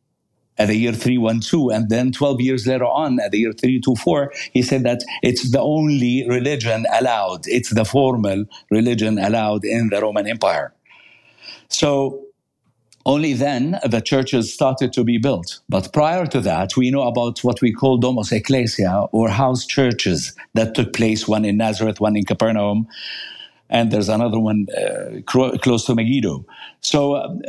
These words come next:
these were house churches that secretly people came and worshipped. So if it was in Capernaum, for example, it was in Saint Peter's house. And over here in Nazareth, in Mother Mary's house. So,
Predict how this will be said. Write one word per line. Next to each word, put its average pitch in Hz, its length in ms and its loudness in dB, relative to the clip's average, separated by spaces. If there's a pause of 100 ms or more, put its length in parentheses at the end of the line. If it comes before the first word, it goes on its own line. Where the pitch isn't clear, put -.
these 170 420 2
were 139 200 0
house 151 360 -2
churches 135 520 0
that 123 240 -2
secretly 127 720 0
people 131 340 0
came 131 320 0
and 117 160 0
worshipped. - 720 -2 (1040)
So - 160 0
if 117 140 0
it 104 80 2
was 123 180 2
in 117 80 0
Capernaum, 123 520 0
for 113 120 -2
example, 107 380 0
it 104 140 -2
was 101 200 0
in 98 120 0
Saint 113 280 0
Peter's 110 360 2
house. 78 420 -2 (520)
And 110 360 2
over 113 180 0
here 120 220 0
in 113 200 0
Nazareth, 113 440 -2
in 107 520 -4
Mother 120 320 0
Mary's 117 460 -2
house. - 440 -4 (520)
So, 143 480 0